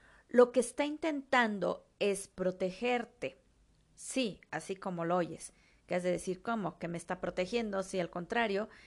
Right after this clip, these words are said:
está permitiendo que me quede con esa persona que me está haciendo daño, pues como que no me hace sentido, ¿verdad? Bueno,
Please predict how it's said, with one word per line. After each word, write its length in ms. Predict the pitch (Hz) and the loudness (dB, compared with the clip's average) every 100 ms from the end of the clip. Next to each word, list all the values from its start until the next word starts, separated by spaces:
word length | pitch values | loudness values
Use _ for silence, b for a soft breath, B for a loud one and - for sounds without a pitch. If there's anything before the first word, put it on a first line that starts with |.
| B | B
está 280 | 190 185 214 | -8 -2 -2
permitiendo 560 | 214 202 185 214 202 196 | 0 -4 -6 -6 -6 -6
que 80 | |
me 160 | 180 185 | -6 -2
quede 220 | 208 196 | -2 -2
con 160 | 190 190 | -4 -8
esa 160 | 196 | -6
persona 360 | 196 180 208 196 | -8 -8 -8 -8
que 80 | 170 | -8
me 80 | 160 | -10
está 180 | - | -8
haciendo 340 | 170 185 180 185 | -8 -6 -4 -2
daño, 440 | 196 170 165 269 - - - - - | -2 -2 -4 -6 -8 -20 -20 -20 -10
pues 240 | - 165 - - | -8 -8 -12 -10
como 260 | 165 156 | -8 -6
que 80 | 170 | -6
no 160 | 170 175 | -4 -4
me 100 | 170 | -4
hace 160 | 170 | -6
sentido, 460 | 175 202 220 196 170 | -10 -8 -4 -2 0
¿verdad? 300 | 160 175 403 b b b b b b _ | 0 -2 -4 b b b b b b _
Bueno, 340 | 330 294 156 | 2 2 -2